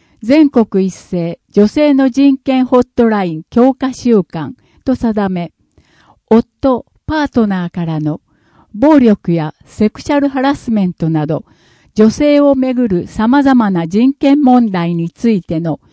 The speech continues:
電話相談をお受けしています。相談は無料で、秘密は守られます。日時、十一月十二日木曜日から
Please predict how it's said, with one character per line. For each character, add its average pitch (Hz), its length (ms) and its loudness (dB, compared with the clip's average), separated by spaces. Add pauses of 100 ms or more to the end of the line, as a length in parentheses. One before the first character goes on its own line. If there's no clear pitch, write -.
(260)
電 277 280 2
話 285 160 0
相 262 280 2
談 165 300 -2
を 156 240 0
お 190 120 4
受 233 200 -2
け 226 40 -2
し - 80 -16
て 190 180 -6
い 185 100 -4
ま 156 160 -4
す。 - 240 -14 (720)
相 294 300 2
談 277 280 2
は 262 140 0
無 247 140 -2
料 254 300 0
で、 208 260 -6
秘 233 220 -2
密 277 300 0
は 247 160 2
守 226 300 0
ら 214 120 -4
れ 202 140 -2
ま 180 140 -4
す。 - 220 -20 (1160)
日 254 360 2
時、 156 200 -6 (540)
十 254 240 4
一 294 220 -2
月 277 280 0
十 269 240 2
二 254 160 2
日 233 320 -2
木 208 320 0
曜 254 200 4
日 160 140 -4
か 151 180 -10
ら 170 200 -12